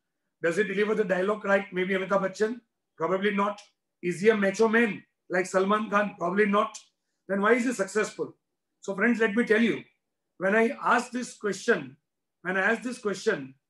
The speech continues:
while I was pursuing my M B A in U S, that tell me one mantra for success in business, one mantra. You have taught us so many things,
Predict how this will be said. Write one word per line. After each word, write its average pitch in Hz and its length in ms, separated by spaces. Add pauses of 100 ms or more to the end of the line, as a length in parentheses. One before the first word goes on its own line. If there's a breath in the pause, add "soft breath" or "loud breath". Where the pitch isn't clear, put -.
(200)
while 185 180
I 214 60
was 214 120
pursuing 208 420
my 214 160
M 190 140
B 202 200
A - 560
in 196 60
U 202 180
S, - 320 (400)
that 190 200
tell 226 180
me 254 420
one 240 260
mantra 214 600 (480)
for 214 140
success 220 500
in 226 120
business, 190 440
one 214 240
mantra. 190 420 (340)
You 196 100
have 226 120
taught 220 160
us 220 180
so 233 140
many 240 180
things, 156 440